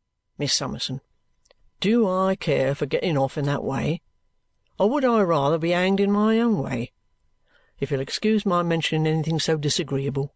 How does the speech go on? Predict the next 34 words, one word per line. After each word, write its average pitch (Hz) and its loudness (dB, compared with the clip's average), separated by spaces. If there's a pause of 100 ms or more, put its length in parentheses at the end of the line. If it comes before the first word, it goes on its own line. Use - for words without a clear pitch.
(160)
to 143 -2
a 131 0
lady. 131 -6 (1400)
He 240 2
had 190 2
warmed 214 2
into 160 -4
his 170 -4
subject - -4
now, 147 -2 (500)
and 170 2
was 165 2
under 180 0
no 196 2
further 160 -4
necessity 175 -2
to 208 -2
wait 196 0
a 135 -4
bit. - -4 (1040)
I 226 2
would 254 0
rather 156 2
be 151 0
hanged 147 2
in 147 0
my 139 0
own 196 2
way, 139 -2 (300)
and 151 0
I 170 2
mean 226 2
to 147 0
be. 147 -4